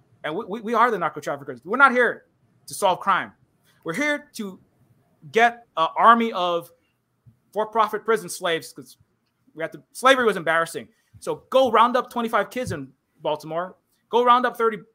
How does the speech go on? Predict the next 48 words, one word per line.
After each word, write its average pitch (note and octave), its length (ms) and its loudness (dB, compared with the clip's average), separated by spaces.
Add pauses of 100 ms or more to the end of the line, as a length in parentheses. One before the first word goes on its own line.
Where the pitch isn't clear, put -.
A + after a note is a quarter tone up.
(120)
black F3+ 240 -2
and G3 60 -8
brown F#3 200 0
kids G3 420 -2
in D#3 240 -10
Los C#3 220 -8
Angeles, D3+ 380 -14 (240)
or F#3+ 100 -2
you're G#3+ 80 0
not A3 100 2
gonna A3+ 100 -4
get G#3 120 -4
a F#3 40 -4
raise, G3+ 240 -2
cop, E3 360 -6 (180)
or D#3 340 -4 (360)
even B3 160 -8
social B3+ 280 0
worker. D#3 260 -4 (800)
Uh, F3+ 460 4
we're A3 220 -6
here C4+ 160 -4
to A3+ 220 -12
eradicate G3+ 480 -4
indigenous F#3+ 360 -10
people G3 240 -12
'cause D3 140 -8
that, D#3+ 240 -6 (140)
that F3 200 0
is D#3+ 140 -6
dangerous E3 440 -8
to E3 160 -14
our C#3 80 -6
system D#3+ 380 -8
if B2+ 100 -18
we, C#3+ 240 -14
they C#3+ 100 -8
s-, C3+ 120 -16
keep - 160 -18
being D3 140 -8
around. C#3+ 200 0 (260)
Also, B3+ 220 6
we G3 120 4
need G3 200 -2
pharmaceutical G3 540 -2
company F#3+ 380 -6
test G3+ 300 -4
subjects D3+ 500 -8